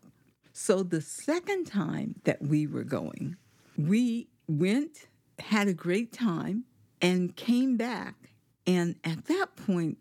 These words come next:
it was like, "Well, do we really have a purpose?" And we decided, "Well, yeah, yeah, we do. We have a purpose." And one of the purposes became,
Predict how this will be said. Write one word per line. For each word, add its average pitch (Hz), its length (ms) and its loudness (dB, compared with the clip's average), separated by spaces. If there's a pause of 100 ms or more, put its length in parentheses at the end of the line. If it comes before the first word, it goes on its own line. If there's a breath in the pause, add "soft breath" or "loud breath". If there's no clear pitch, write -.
it 180 140 0
was 175 260 -6
like, 165 280 -2 (200)
"Well, 165 180 0
do 156 220 -2
we 165 100 2
really 160 300 0
have 160 180 -4
a 139 60 -8
purpose?" - 500 -4
And 151 160 -2
we - 60 -8
decided, - 540 -14 (100)
"Well, 170 120 0
yeah, 190 360 -4 (180)
yeah, 277 180 2
we 330 160 0
do. 330 260 -4 (500)
We 214 140 4
have 277 200 0
a - 40 -12
purpose." 240 600 -4
And 165 240 0
one 208 240 2
of 330 120 0
the 208 80 -2
purposes 175 680 -6 (300)
became, 170 560 -2